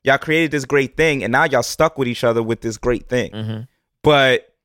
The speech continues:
Speaker 1: this person has a whole other way they wanna do it, and this person has a whole nother way they wanna do it, and y'all can't agree on shit. And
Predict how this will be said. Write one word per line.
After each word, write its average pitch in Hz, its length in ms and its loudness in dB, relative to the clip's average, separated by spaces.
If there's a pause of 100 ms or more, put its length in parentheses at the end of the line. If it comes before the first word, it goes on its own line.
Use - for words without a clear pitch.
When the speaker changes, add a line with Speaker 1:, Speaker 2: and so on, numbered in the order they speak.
(480)
Speaker 1:
this 120 300 0
person 175 440 2
has 160 220 2
a 139 100 2
whole 156 320 4
other 147 180 2
way 147 200 2
they 143 120 2
wanna 135 200 -2
do 135 240 0
it, 120 80 2
and 113 100 -2
this 143 140 0
person 139 260 -2
has 123 140 2
a 120 60 0
whole 131 180 2
nother 127 200 0
way 123 160 0
they 120 80 0
wanna 117 240 -4
do 120 240 -2
it, 117 220 -2 (380)
and 120 640 2 (380)
y'all 127 200 2
can't 135 240 -2
agree 120 260 -2
on 113 140 -2
shit. - 400 -2 (840)
And 117 680 0